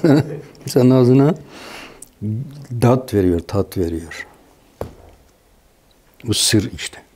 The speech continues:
Bu sır. Bu sır. Bu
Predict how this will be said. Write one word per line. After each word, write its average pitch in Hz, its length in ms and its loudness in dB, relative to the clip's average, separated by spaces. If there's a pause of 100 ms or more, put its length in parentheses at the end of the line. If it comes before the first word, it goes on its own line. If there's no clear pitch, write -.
(680)
Bu 107 100 -6
sır. - 360 -14 (2250)
Bu 101 140 -6
sır. - 380 -12 (3000)
Bu 147 340 4